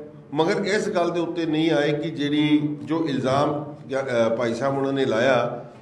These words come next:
ਕਿ ਸੱਠ ਲੱਖ ਰੁਪਏ ਦੀ ਜਿਹੜੀ ਜਾਇਦਾਦ ਦੀ, ਅਹ, ਕੀਮਤ ਹੋਣੀ ਚਾਹੀਦੀ ਹੈ, ਉਹ ਸੋਲਾਂ ਲੱਖ ਰੁਪਏ ਦੇ ਵਿੱਚ ਦਿੱਤੀ ਗਈ, ਔਰ ਜਿਹੜੀ ਪੰਜਾਹ ਲੱਖ ਰੁਪਏ ਦੀ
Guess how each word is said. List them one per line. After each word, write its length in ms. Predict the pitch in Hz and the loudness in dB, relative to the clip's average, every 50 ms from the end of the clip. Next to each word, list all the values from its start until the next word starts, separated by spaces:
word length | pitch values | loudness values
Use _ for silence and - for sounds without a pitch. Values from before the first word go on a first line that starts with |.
| - - - - | -20 -20 -20 -14
ਕਿ 480 | - 185 202 196 196 190 190 190 190 190 190 | -6 -4 -2 0 0 0 0 0 -2 -4 -6
ਸੱਠ 380 | - - - 190 202 196 196 | -6 -4 -2 -2 -2 -2 -2
ਲੱਖ 380 | 190 190 170 156 151 - - - | 0 0 2 2 2 0 -2 -2
ਰੁਪਏ 260 | 165 160 147 160 156 | -2 -2 0 0 0
ਦੀ 120 | 156 165 165 | 0 0 -2
ਜਿਹੜੀ 280 | 147 147 147 147 151 | 0 -2 -2 -2 -2
ਜਾਇਦਾਦ 440 | 147 139 127 117 127 123 127 135 135 | -2 -2 0 0 2 2 2 0 0
ਦੀ, 140 | 147 143 147 151 | 0 0 0 0
ਅਹ, 240 | 143 - - 113 120 | -2 -2 -4 -4 -6
ਕੀਮਤ 380 | 123 123 143 143 143 156 151 - | -6 -4 -4 -2 -2 -2 -2 -2
ਹੋਣੀ 220 | 120 120 127 135 | -4 -4 -4 -4
ਚਾਹੀਦੀ 380 | 139 135 131 127 127 143 143 135 | -4 -4 -2 -2 0 0 0 2
ਹੈ, 420 | 120 110 107 110 110 - - - - - - - - | 2 2 0 -2 -6 -8 -12 -16 -18 -20 -18 -8 -4
ਉਹ 100 | 180 196 | -2 -2
ਸੋਲਾਂ 460 | 190 190 190 165 165 170 175 190 185 185 | -2 -2 -2 0 0 2 4 4 4 4
ਲੱਖ 300 | 175 160 160 160 160 156 | 4 2 0 0 -2 -4
ਰੁਪਏ 240 | 147 143 147 151 | -4 -2 -2 0
ਦੇ 100 | 147 151 | 0 0
ਵਿੱਚ 220 | 147 139 135 135 139 | 0 0 0 -2 -2
ਦਿੱਤੀ 400 | 131 120 120 117 117 120 139 120 117 | -2 -2 -2 -2 0 -2 -2 -2 0
ਗਈ, 180 | 113 - - - - - - - - - - - - - - - | -2 -2 -2 -4 -8 -10 -14 -16 -18 -20 -20 -20 -20 -18 -6 0
ਔਰ 160 | - 170 175 | 2 2 2
ਜਿਹੜੀ 280 | 165 165 180 175 185 185 190 - | 4 4 4 4 2 0 0 -2
ਪੰਜਾਹ 300 | 175 170 175 185 196 202 | -2 0 2 4 4 4
ਲੱਖ 260 | 202 202 196 202 196 | 4 2 2 0 0
ਰੁਪਏ 220 | 175 175 165 165 170 | -2 0 2 0 0
ਦੀ 400 | 160 175 175 175 170 170 170 | 0 0 -2 -4 -4 -6 -8